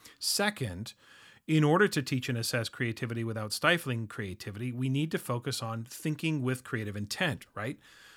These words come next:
So again, not to focus on whether something is aesthetically pleasing, but to focus on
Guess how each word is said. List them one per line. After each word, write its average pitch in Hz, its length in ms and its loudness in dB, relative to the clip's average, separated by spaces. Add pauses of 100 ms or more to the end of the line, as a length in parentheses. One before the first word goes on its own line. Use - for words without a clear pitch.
So 147 200 2
again, 143 280 2
not 127 220 0
to 185 80 0
focus 170 400 0
on 147 120 4
whether 139 220 4
something 135 420 0
is 139 400 0
aesthetically 117 520 -4
pleasing, 135 440 2
but 120 140 -2
to 135 80 -2
focus 120 480 -4
on 110 360 -6